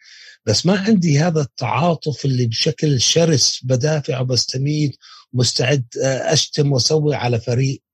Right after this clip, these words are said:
و-، لا، أنا مستعد أنتقد وأشيد بأي فريق بت-، بقدر التساوي. طبعًا فولهام إلي علاقات سابقة معاه أنا، وكنت جزء من فريق الشباب تاعه، آه، وكان مالكم مرة واحد مصري، محمد الفايد،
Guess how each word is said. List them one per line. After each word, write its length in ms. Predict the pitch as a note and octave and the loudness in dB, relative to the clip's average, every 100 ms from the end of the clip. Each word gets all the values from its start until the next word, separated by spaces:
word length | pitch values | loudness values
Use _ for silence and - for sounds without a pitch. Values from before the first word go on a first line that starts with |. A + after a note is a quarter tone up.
| _ _ - | _ _ -2
و-، 120 | A#2+ | 0
لا، 360 | C3+ E3+ A3+ - | 2 2 0 2
أنا 100 | D#3 | 0
مستعد 480 | D3+ - E3 F3 - | 0 0 0 -2 -2
أنتقد 540 | B2+ - - - D#2+ - _ _ - | -4 -2 -4 -2 -4 -6 _ _ -6
وأشيد 720 | A2 D#3 C3 - F3+ F#3 D3 - - | -2 0 0 2 4 4 0 -10 -10
بأي 480 | G#2 B2+ - F#3+ E3+ | -4 -4 0 0 0
فريق 580 | - C#3 D#3+ E3+ F3+ - _ _ _ | -2 -4 -2 -4 -6 -12 _ _ _
بت-، 280 | B2 B2 C#3 | -6 -6 -6
بقدر 380 | A#2+ - C#3 B2 | -10 -4 -2 -2
التساوي. 580 | A#2 G#2+ F2+ C#2+ C#2 - - _ | -2 -4 -4 -8 -12 -18 -20 _
طبعًا 280 | G3 E3+ C3+ | -6 -2 -2
فولهام 340 | F3+ E3+ D3 | 0 2 2
إلي 180 | D3 D3+ | 0 2
علاقات 480 | B2+ C3 A2+ D3 A#2+ | 2 0 -2 -2 0
سابقة 440 | - C#3+ C3+ G#2+ | 0 -2 -6 -6
معاه 420 | G#2 G#2 B2+ G#2+ A#2 | -6 -4 -4 -4 -4
أنا، 220 | F2+ A2+ _ _ _ _ | -4 -8 _ _ _ _
وكنت 240 | - B2+ | 0 2
جزء 280 | B2+ B2+ B2+ | 2 2 2
من 160 | A2+ G#2+ | 0 0
فريق 400 | B2 A#2+ B2 A2 | -2 -2 0 -2
الشباب 840 | G#2 G2 F#2+ F2 - G#2+ B2 A2+ | -2 -2 -4 -4 -4 -2 -4 -4
تاعه، 460 | - A#2+ G2 D#2+ A2 _ _ _ - | -8 -8 -8 -10 -18 _ _ _ -4
آه، 520 | G2+ G#2+ G#2+ A2 A#2 - - - - - - - - - _ _ _ _ - - - - | 0 2 0 -2 -6 -10 -16 -16 -18 -20 -20 -20 -20 -20 _ _ _ _ -20 -18 -18 -20
وكان 320 | - D3 C#3 | -6 0 2
مالكم 440 | C#3 C#3+ A#2+ B2+ | 2 2 0 -2
مرة 360 | B2+ B2 A#2+ A2 | -2 0 -2 -2
واحد 260 | A2 G#2+ G#2 | -2 -4 -2
مصري، 360 | A#2+ - G2 | -2 -2 -4
محمد 320 | - A2+ G2+ | -6 -6 -6
الفايد، 560 | F#2+ - A#2+ G#2+ G2+ | -8 -8 -6 -4 -6